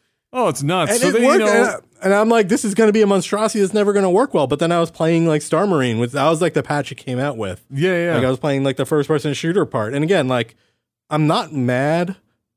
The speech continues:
Speaker 2: You know, if there was any other game coming out, like, this delayed, I'd be mad. But, you know, they've been continually putting out, like, milestone updates in the alpha stuff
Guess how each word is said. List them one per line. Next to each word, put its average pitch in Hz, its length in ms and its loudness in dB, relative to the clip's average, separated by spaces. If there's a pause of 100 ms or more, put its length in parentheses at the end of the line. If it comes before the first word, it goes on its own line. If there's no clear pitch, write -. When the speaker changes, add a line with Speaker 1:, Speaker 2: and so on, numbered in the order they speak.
(180)
Speaker 2:
You 143 140 0
know, 139 80 2
if 139 140 0
there 180 160 2
was 185 80 2
any 214 180 4
other 175 160 2
game 131 320 0
coming 131 280 -2
out, 113 200 -2
like, 104 240 -4
this 120 160 -4
delayed, 110 400 -2
I'd 110 180 -4
be 113 120 -8
mad. 107 480 -4
But, 113 260 -10
you 127 80 -4
know, 117 200 -2 (260)
they've 143 160 -2
been 202 120 -2
continually 143 800 0
putting 123 340 -6
out, 117 420 -2
like, 104 340 -8
milestone 110 640 -4
updates 104 500 -6
in 98 120 -8
the 95 100 -6
alpha 104 400 -6
stuff 101 380 -4